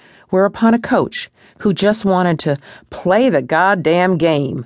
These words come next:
described the situation in phrases to be repeated with relish for years. I imagine it was he who finally sent some second-string players out to pick up the messy stuff before the refs began the second half.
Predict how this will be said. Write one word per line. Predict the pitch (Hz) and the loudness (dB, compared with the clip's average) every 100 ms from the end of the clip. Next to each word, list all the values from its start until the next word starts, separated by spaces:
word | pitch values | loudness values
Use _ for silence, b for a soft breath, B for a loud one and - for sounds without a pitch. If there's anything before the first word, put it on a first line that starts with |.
| _ _ - | _ _ -6
described | 165 - 185 208 196 | -6 -2 0 0 -2
the | 156 | -4
situation | - 156 160 147 147 - | -4 -4 -2 0 -2 -2
in | 160 160 | -2 -2
phrases | - 165 165 175 | -2 -2 0 -4
to | - | -4
be | 165 175 | -2 0
repeated | 185 - 214 202 | -2 -2 0 0
with | 175 156 | 0 -4
relish | 151 170 160 131 - | -2 0 0 -2 -6
for | 143 | -4
years. | 135 139 - 147 - - _ _ _ _ - | -2 -2 -4 -8 -12 -14 _ _ _ _ 0
I | 247 | 2
imagine | 262 277 294 269 | 4 4 2 0
it | 226 | 0
was | 208 | -2
he | - 226 175 | 0 2 2
who | 175 175 | 2 0
finally | - 160 175 | 0 0 0
sent | 175 175 175 | -2 -2 -2
some | - 156 | -2 -4
second-string | - 180 190 - 190 190 | -4 -2 -2 -2 -2 -2
players | 175 180 156 139 | 0 0 2 0
out | 143 143 | 0 0
to | - | -4
pick | - 180 180 | -6 -2 -2
up | 165 | 0
the | 147 | 0
messy | 143 - | 0 -2
stuff | 135 - 139 139 - B B | -6 -2 -2 -2 -6 B B
before | 165 156 165 | -6 -2 0
the | 151 | 0
refs | 147 165 - - | 0 0 -2 -6
began | 156 156 147 | -2 0 -2
the | |
second | - 151 147 139 | -2 -4 -2 -4
half. | 151 139 120 - | -2 -2 -4 -10